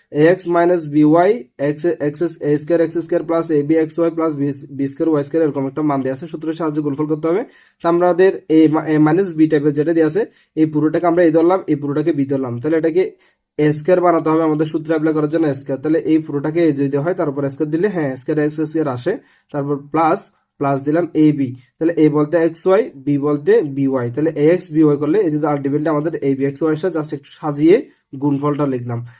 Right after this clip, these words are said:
তারপর হচ্ছে প্লাস প্লাস, then আমাদের বি স্কয়ার, বি স্কয়ার বলতে এই যে এখানে যে দুই নাম্বার পদটি থাকবে, এই দুই নাম্বার পদটি থাকবে, তার উপর স্কয়ার, তার উপর স্কয়ার। তো আমরা বি উপর স্কয়ার দিলাম, হ্যাঁ, বি স্কয়ার ওয়াই স্কয়ার আমাদের আছে, তাহলে লেখা যাবে। তাহলে ultimately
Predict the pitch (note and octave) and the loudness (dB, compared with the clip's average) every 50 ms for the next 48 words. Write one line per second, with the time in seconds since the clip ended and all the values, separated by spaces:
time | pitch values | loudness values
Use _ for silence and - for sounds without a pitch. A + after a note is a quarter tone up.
0 | _ - E3 C#3+ C#3+ D3+ D#3+ D#3+ E3+ F3 D#3 D#3 D3+ D3+ D3+ D#3+ F3 E3+ - - | _ -8 -6 -4 0 0 0 0 0 -2 -2 -2 -2 -2 0 0 -2 -4 -4 -2
1 | E3 D#3+ F#3+ A3+ - - _ _ _ _ - - D3+ E3 E3 D#3 D#3+ E3 E3+ D#3 | 0 0 0 0 -2 -10 _ _ _ _ -6 -2 -2 0 2 2 2 0 0 0
2 | D3 D3 D3 D3 D3 F3+ F3+ D#3 D3 D3 C#3 D3 E3 D#3 D#3 D#3+ E3 D#3+ D#3 G3 | 2 0 0 0 0 -2 -2 0 -2 -4 -2 -2 -2 -2 0 0 0 2 2 2
3 | A3+ A#3 A3 - D#3 D#3 D3+ D#3 E3 - D3 D#3 D#3+ E3+ E3+ D#3 D3 E3 F#3 F3+ | 2 2 0 0 -2 0 0 0 -2 -2 -2 -2 0 -2 0 0 2 4 4 4
4 | D3+ D3 D3 C#3+ C#3+ C#3+ D3+ E3+ D#3+ - D#3+ D#3 D#3 E3 D#3 D#3+ D#3+ D#3 E3 E3+ | 4 2 0 0 0 0 0 -2 -2 -2 -4 -2 0 -2 -2 0 0 0 0 0
5 | D3+ C3+ C#3 C3+ C3+ C#3 D#3 D#3+ D3+ E3 D3+ D3+ D#3+ D#3 E3 E3+ F3 G#3 G#3 G#3 | 0 0 -2 -2 -2 -2 -2 -2 -2 -4 -4 -2 -2 -2 -2 0 -2 -2 -2 -2
6 | F3 D3+ C#3+ B2+ C#3 C3 B2+ B2 - - C#3 C3 C3 C#3+ C3+ C3+ C3+ E3 D#3+ D3+ | -2 -4 -2 -2 -4 -4 -4 -6 -6 -8 -8 -8 -6 -6 -6 -6 -4 -2 -4 -4
7 | D#3 - - C3+ B2 A#2+ - - - _ _ - D#3 D#3+ E3+ E3 D#3 D3 D3 C#3 | -4 -6 -10 -10 -10 -10 -10 -16 -20 _ _ -4 -2 0 0 0 0 2 2 2
8 | C#3 C#3 C#3 C3+ C#3 C#3 C3+ B2+ - - D#3 D3+ E3 F3 F#3+ F#3 E3+ E3 C#3 B2 | 2 0 0 -2 -2 -2 -4 -4 -2 -2 -2 0 0 -2 -2 -2 -2 -4 -4 -4
9 | A2+ B2 C#3+ C#3 C3+ - - E3+ E3 D#3 C#3+ C#3 C#3 - E3 D#3 D3 C#3+ D3 D#3 | -6 -6 -6 -6 -6 -4 -4 -2 0 0 0 -2 -4 -4 -4 -2 -2 -2 -2 -2
10 | D#3 D3 D#3 D#3 A#3 - E3 D3+ D3 D3 C3 C#3 C3+ C3+ C3 A#2 G#2+ G#2+ _ _ | -2 -4 -4 -6 -6 -4 -4 -4 -2 -2 -2 -2 -2 -4 -4 -6 -8 -10 _ _
11 | _ _ - - E3 - - D3 C#3+ C#3 D3 D3+ D#3 D#3 E3+ | _ _ -6 -6 -4 -4 -2 -4 -2 -2 0 0 0 0 2